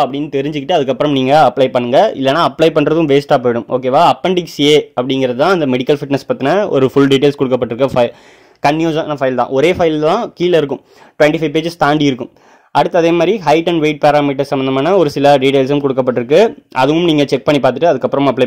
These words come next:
பண்ணுங்க. இவ்வளவுதான் நான் சொல்லணும்னு நினைச்ச விஷயம். எல்லா விஷயமே உங்களுக்கு சொல்லிட்டேன். fif-, fifteenth June to fourteenth July வரைக்கும் அப்ளை பண்ணலாம்.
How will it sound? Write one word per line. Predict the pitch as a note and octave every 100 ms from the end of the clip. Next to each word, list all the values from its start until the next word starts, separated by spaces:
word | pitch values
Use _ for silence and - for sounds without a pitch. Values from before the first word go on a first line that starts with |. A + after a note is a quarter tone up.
| B2
பண்ணுங்க. | A#2+ A#2+ _ _ _ _ _
இவ்வளவுதான் | - C#3 D#3 F3+
நான் | E3
சொல்லணும்னு | D3+ D3+ D#3+
நினைச்ச | D3 C#3
விஷயம். | C3+ C#3+ E3 G#3
எல்லா | - C3+ C#3+
விஷயமே | C#3+ D3+ D#3+
உங்களுக்கு | D3 C3
சொல்லிட்டேன். | C#3+ C#3+ D3 F3 - _ _ _ -
fif-, | D#3 - -
fifteenth | E3+ - A3 F#3+ D#3+
June | F3 E3
to | A3 A3 D#3+
fourteenth | D#3 E3 D#3
July | D3 C#3+
வரைக்கும் | C#3+ D3+ C#3+
அப்ளை | C3+ C3
பண்ணலாம். | C3 D3+ G#3+